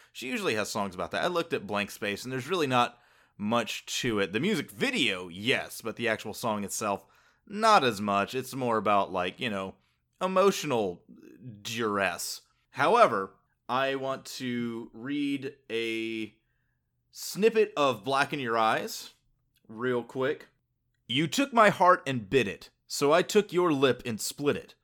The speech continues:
You took my life and crushed it. I took your head and bust it. I take your leg and break it. I take your life and take it."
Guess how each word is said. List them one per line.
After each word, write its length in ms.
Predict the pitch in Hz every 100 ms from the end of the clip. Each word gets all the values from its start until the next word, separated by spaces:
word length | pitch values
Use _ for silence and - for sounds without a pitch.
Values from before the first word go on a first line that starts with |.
| _ _ _
You 160 | 127 202
took 240 | 254 -
my 140 | 208
life 300 | 202 196 190
and 140 | 175 156
crushed 360 | - 220 -
it. 220 | 120 92 - _ _ _
I 100 | 156
took 280 | 160 226 175
your 140 | 175
head 340 | 170 165 98 -
and 240 | 143 127 104
bust 320 | 165 - -
it. 180 | - - _ _ _ _
I 140 | - 156
take 380 | - 226 226 208
your 120 | 202
leg 260 | 190 180
and 220 | 151 175 127
break 280 | 160 139
it. 220 | 113 95 - _ _ _ _
I 140 | 135 139
take 280 | 190 214
your 120 | 180 127
life 520 | 131 101 92 - _ _ -
and 280 | 139 139 131
take 280 | 160 139 -
it." 220 | -